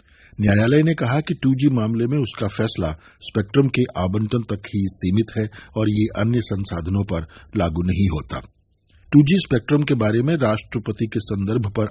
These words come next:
अपनी राय देते हुए प्रधान न्यायाधीश एचएस कापड़िया की अध्यक्षता वाली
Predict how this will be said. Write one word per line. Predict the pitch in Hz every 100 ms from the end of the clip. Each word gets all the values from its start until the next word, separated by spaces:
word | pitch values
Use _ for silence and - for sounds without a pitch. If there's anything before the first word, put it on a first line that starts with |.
| -
अपनी | - 98
राय | 85 95 90
देते | 85 87
हुए | 87 90 78 - - -
प्रधान | 107 90 110
न्यायाधीश | 104 85 82 80 98 110 - - 101
एचएस | 98 127 -
कापड़िया | 98 98 98 107 110
की | 110
अध्यक्षता | 104 90 98 - 107
वाली | 95 87